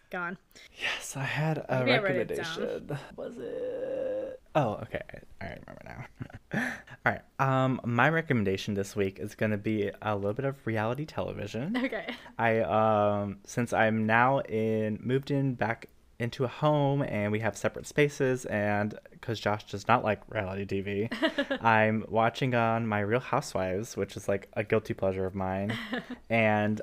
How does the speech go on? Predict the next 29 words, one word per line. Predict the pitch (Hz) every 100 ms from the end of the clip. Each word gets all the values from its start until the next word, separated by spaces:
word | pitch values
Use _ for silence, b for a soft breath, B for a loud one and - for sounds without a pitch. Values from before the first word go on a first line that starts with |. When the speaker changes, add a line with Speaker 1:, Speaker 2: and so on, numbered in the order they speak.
| -
Speaker 2:
I | 113 123 120
just | 113 131
started | - 120 120
watching | 110 113 107
Real | 113
Housewives | 127 - 117
of | 104 -
Potomac. | 104 - 175 147 - - - -
And | - 214 208
Speaker 1:
Oh. | - - - -
Speaker 2:
Potomac | - 147 147 139
is, | 135
like, | 120 117
a |
little, | 117 117 113
like, | 107 104 - B B B B - -
you | 123
know, | 110 107
richy, | 107 - 123
richy | 110 - 113 110 107 101
neighborhood | 107 113 113 104
outside | 107 110 113
of | 101
D | 92
C. | 90 - 120 117 113 123 - B B B B _ _ _ -
And | 113 107 104 104 98
it | - -
is | 117
just | - 131 - -